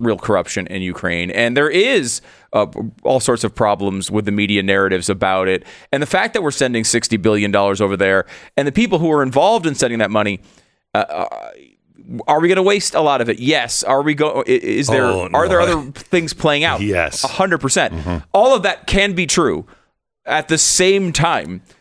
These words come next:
Speaker 1: that what you talked about with Alexander Dugin is true.
Speaker 2: Yeah, I,
Speaker 1: Um,
Speaker 2: I think where, where we as a country have gone wrong here is we have assigned,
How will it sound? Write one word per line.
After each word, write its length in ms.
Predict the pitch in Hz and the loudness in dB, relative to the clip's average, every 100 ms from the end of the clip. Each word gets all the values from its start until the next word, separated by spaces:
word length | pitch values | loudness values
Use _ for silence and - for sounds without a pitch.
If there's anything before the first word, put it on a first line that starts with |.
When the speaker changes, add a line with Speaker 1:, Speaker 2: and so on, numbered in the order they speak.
| - | 0
Speaker 1:
that 260 | 135 - | 0 0
what 400 | - 123 123 151 | -8 -2 2 2
you 420 | 135 135 131 123 113 | 2 0 0 0 -2
talked 280 | 151 139 - | -2 -2 0
about 180 | 123 | 0
with 120 | 113 110 | 2 2
Alexander 440 | 104 110 107 104 | 2 2 0 -2
Dugin 440 | 107 175 247 139 90 | -2 0 0 -2 -2
is 240 | 92 90 | -4 -4
true. 260 | - - 90 | -8 -4 0
Speaker 2:
Yeah, 220 | 127 131 - | 2 0 0
I, 160 | 156 | 0
Speaker 1:
Um, 120 | 113 | 2
Speaker 2:
I 100 | 170 | 0
think 280 | 165 220 208 | 0 -4 0
where, 220 | 160 175 | 2 2
where 260 | 151 175 208 | 4 4 4
we 440 | 196 196 180 170 | 4 2 0 -2
as 280 | - 143 120 | -2 -2 0
a 200 | 127 123 113 | 0 0 0
country 520 | 156 156 - 120 110 | -2 -2 -2 0 0
have 220 | 117 101 | -2 0
gone 260 | 113 110 104 | 2 2 2
wrong 380 | 127 147 151 | 4 4 4
here 380 | 139 107 73 80 - | 2 0 0 -2 0
is 480 | 113 107 107 92 | 2 2 2 -2
we 260 | 101 135 165 | 0 0 2
have 320 | 160 147 127 | 2 2 0
assigned, 880 | - 117 - 127 123 123 117 110 | 0 0 2 2 4 2 0 -2